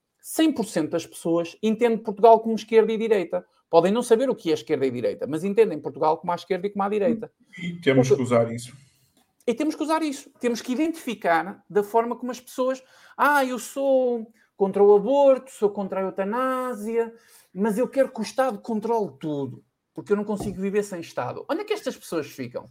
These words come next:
Speaker 2: Pá,
Speaker 1: Percebem?
Speaker 2: não ficam.
Speaker 1: Estas pe-, não ficam. Então quem é que vai resgatá-las politicamente? Ninguém. Eles não querem saber de política para nada, eles preferem futebol.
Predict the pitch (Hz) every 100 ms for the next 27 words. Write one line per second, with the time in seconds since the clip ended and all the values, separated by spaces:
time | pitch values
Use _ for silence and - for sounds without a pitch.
0 | _ _ _ _ _ _ _ _ _ _
1 | _ _ _ _ _ _ _ _ - _
2 | - - 120 101 - _ _ _ _ _
3 | _ _ _ _ _ _ _ _ - -
4 | - 123 107 - - 220 - _ _ _
5 | _ - 320 330 349 349 285 285 _ _
6 | _ _ _ _ _ _ _ _ _ _
7 | - 294 285 302 269 254 208 185 196 180
8 | 131 131 - 156 139 - 135 120 127 349
9 | 277 156 170 180 165 190 180 175 170 165
10 | - 165 - 165 160 180 202 208 220 -
11 | - 240 240 - - 247 240 220 _